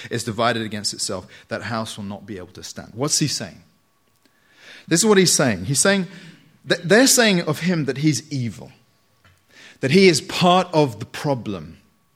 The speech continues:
In our day and age, we hear it in language like this, like we did in our last SALT Live event, where people say that religion, as Christopher Hitchens' term, religion poisons everything.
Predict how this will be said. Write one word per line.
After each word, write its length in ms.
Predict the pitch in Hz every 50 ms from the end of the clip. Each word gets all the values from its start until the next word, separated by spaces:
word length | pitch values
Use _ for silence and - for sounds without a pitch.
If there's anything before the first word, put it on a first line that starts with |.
| _ _ _ _ _ _ - - - - - -
In 120 | - 147 156
our 280 | 170 180 233 262 226
day 220 | 180 - 151 135 131
and 140 | 123 113
age, 340 | 104 104 107 120 123 - -
we 120 | 135 135 127
hear 520 | 131 156 - - 107 151 160 160 160 139
it 220 | 117 - - -
in 200 | - - 131 131
language 360 | 131 131 131 131 123 123 107 123
like 160 | 123 - 127
this, 320 | 165 165 131 113 - -
like 100 | 117 113
we 100 | 120 123
did 160 | 117 135 131
in 120 | 123 123 123
our 120 | 120 123
last 340 | 120 127 127 127 123 - -
SALT 280 | - 139 113 101 - _ - - - - _ -
Live 440 | 127 127 131 131 127 110 113 -
event, 580 | 123 113 104 135 139 123 90 78 - - - - _ _ _ _ _ _ -
where 80 | - 113
people 200 | - 147 135 151
say 200 | 139 - - 151
that 120 | 139 135 117
religion, 600 | 123 123 139 135 139 156 156 135 185 175 175 151
as 100 | 120 -
Christopher 400 | - - - 147 - - 101 123
Hitchens' 400 | 139 - - - 113 101 - -
term, 180 | 113 95 95
religion 440 | 98 107 117 135 160 143 156 143 127
poisons 840 | 127 - - - 156 151 143 143 113 107 95 87 87 85 87 - - _ - -
everything. 480 | 110 95 95 - - - - - -